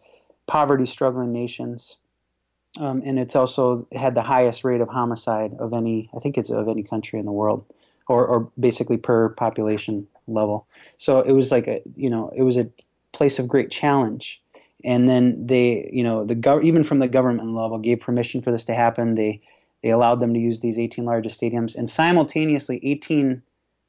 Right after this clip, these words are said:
uh, ministers preached the gospel in the eighteen largest stadiums on the same night. So I was with Dominic in San Pedro Sula, where, uh, they had the largest stadium there.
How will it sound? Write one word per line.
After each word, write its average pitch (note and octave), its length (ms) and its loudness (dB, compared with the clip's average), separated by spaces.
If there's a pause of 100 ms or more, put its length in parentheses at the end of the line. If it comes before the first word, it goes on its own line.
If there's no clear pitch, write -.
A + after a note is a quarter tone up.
(120)
uh, A#2+ 160 -2
ministers C#3 600 2
preached - 340 0
the C#3 60 -2
gospel B2 680 0 (300)
in C3 100 0
the C3+ 180 2
eighteen C3 240 -2
largest B2 360 0
stadiums A#2+ 340 2
on A#2 140 2
the A2 80 -2
same B2 360 0
night. A#2 480 0 (600)
So - 140 0
I D#3 100 6
was D#3 120 6
with D3+ 160 4
Dominic D3 480 0
in B2 140 -8
San C#3 240 -2
Pedro C3 300 -2
Sula, C3+ 340 0
where, B2 240 0 (240)
uh, A#2+ 180 -2
they B2 120 0
had B2 120 -2
the B2 100 0
largest B2+ 400 2
stadium B2+ 420 -2
there. B2 340 -6